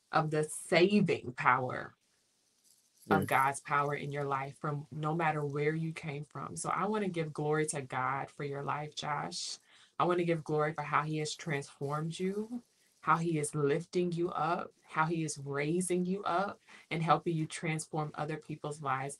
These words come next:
Speaker 1: I just wanna talk more about your story, but I know we have to go. I wanna do that in part two. Um, but I just wanna say thank you, and this was a blessing. Are there any last things that you wanna say,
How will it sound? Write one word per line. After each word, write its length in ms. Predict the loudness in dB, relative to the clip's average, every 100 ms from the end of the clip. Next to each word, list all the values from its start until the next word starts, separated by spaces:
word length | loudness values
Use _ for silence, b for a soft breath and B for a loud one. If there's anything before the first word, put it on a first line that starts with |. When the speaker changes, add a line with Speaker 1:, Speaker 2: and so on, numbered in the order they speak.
| 2
Speaker 1:
I 120 | 2
just 180 | 2 2
wanna 300 | 4 4 10
talk 320 | 12 12 12
more 280 | 10 10 10
about 320 | 8 6 2
your 120 | -4
story, 340 | -4 -2 -2 -2
but 120 | -4
I 60 | -2
know 180 | -2 -2
we 140 | -2
have 180 | -2 -2
to 80 | -4
go. 520 | 2 6 6 6 4 2 b b b
I 120 | 6
wanna 180 | 6 2
do 160 | -2
that 180 | 0 0
in 160 | 0 -2
part 320 | 4 4 2
two. 500 | -2 -2 0 -2 -6 _ _ _ _ -4
Um, 500 | -2 -2 -4 -8 -12 -4
but 220 | -2 0
I 100 | -2
just 200 | -2 -4
wanna 220 | -2 -2
say 260 | -2 -2 0
thank 300 | -2 -2 -4
you, 380 | -4 -2 -4 -6 -8
and 360 | -6 -6 -6
this 200 | -8 -6
was 180 | -4 -4
a 80 | -4
blessing. 560 | -2 -4 -4 -4 -2
Are 140 | 2 4
there 160 | 4
any 220 | 2 2 2
last 400 | 4 2 0 -4
things 340 | -2 -2 -4
that 240 | -6 -4 -4
you 60 |
wanna 240 | -2 -4 -4
say, 520 | -4 -4 -2 -4